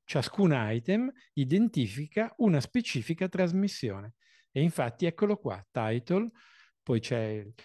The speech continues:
il subtitle, cos'è? No, la description, l'enclosure, l'enclosure che sarà il file M P tre, eccolo qua. Dov'è questo file? È qui, è in un posto che si chiama media punto R S S com, cioè è in un posto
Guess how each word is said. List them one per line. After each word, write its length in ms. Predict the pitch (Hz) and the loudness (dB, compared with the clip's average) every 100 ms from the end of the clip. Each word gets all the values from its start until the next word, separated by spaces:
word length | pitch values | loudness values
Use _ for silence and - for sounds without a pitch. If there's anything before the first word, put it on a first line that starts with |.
| _ _ | _ _
il 100 | 107 | -10
subtitle, 1000 | - 131 113 - 110 104 135 165 180 131 | -6 -6 -6 -6 -6 -4 -4 -2 -2 -2
cos'è? 240 | 117 107 | -4 -4
No, 180 | 110 117 | -4 -4
la 100 | 101 | -4
description, 880 | 113 120 - 127 127 - 180 190 196 - _ | -6 -8 -6 -6 -4 -6 -4 -4 -4 -10 _
l'enclosure, 800 | - 131 131 131 113 113 156 226 - _ _ _ _ - | -4 -2 2 2 2 2 0 0 -4 _ _ _ _ -10
l'enclosure 640 | 113 117 131 110 120 214 | -6 -4 -2 0 0 -2
che 140 | 127 | -2
sarà 280 | - 151 117 | -2 -2 0
il 80 | 185 | -2
file 520 | - 127 143 220 165 | -2 -2 0 -2 -2
M 160 | 190 196 | 0 0
P 140 | 208 | -4
tre, 300 | 190 208 156 | -4 -4 -4
eccolo 380 | 147 156 196 196 | -6 -6 -6 -6
qua. 240 | 208 180 117 _ _ _ _ _ _ _ _ _ | -6 -6 -8 _ _ _ _ _ _ _ _ _
Dov'è 420 | 135 254 185 196 | 2 6 6 4
questo 320 | 151 127 135 | 2 0 -2
file? 520 | 117 127 113 147 269 | -2 -2 0 -2 -4
È 140 | - 123 | -6 -4
qui, 300 | 277 143 - _ _ _ _ | 0 -2 -4 _ _ _ _
è 80 | - | -4
in 100 | 127 | 0
un 140 | 156 214 | 0 0
posto 380 | 147 151 - | 0 0 -2
che 100 | 254 | -2
si 180 | 123 - | -4 -6
chiama 560 | - 139 139 202 151 123 | -4 -4 -2 0 0 0
media 520 | 127 170 160 117 120 | 0 2 2 0 -4
punto 480 | 117 156 170 147 127 | -2 -2 0 0 -2
R 160 | 127 | -2
S 200 | 123 - | -4 -4
S 260 | 139 - 240 | -4 -4 -8
com, 260 | - 147 196 | -2 0 0
cioè 480 | - - 151 123 214 | -2 0 2 2 0
è 60 | 160 | 0
in 140 | 147 | 0
un 160 | 233 240 | -2 -2
posto 540 | 147 120 - 190 214 | -4 -4 -4 -4 -4